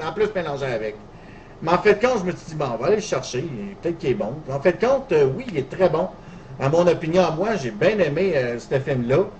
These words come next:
Mais, euh, je peux dire une chose, que, euh, le film de Wonder Woman, euh, malgré, euh,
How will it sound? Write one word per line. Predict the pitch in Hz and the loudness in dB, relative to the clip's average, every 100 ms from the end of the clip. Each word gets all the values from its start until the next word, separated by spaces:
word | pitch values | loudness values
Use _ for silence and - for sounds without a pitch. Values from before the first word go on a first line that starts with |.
| - - - - - | -20 -20 -20 -20 -12
Mais, | 131 147 160 165 160 | -4 2 2 2 2
euh, | 147 143 | 4 4
je | 135 | 4
peux | 180 | 2
dire | 156 226 226 | 6 6 6
une | 156 | 0
chose, | 131 185 214 190 | 4 6 6 0
que, | - 165 | -2 4
euh, | 175 190 147 131 131 | 6 6 4 2 4
le | 131 | 2
film | 127 190 214 | 0 0 2
de | 156 | 2
Wonder | 143 151 175 | 2 2 4
Woman, | 196 156 127 131 160 196 139 - - - - - | 4 4 2 4 2 2 -4 -14 -20 -20 -20 -4
euh, | 135 147 156 | 0 2 2
malgré, | 170 160 170 208 196 160 | 2 2 6 6 8 6
euh, | 143 131 127 127 123 123 117 117 107 | 6 6 4 2 0 0 -2 -2 -4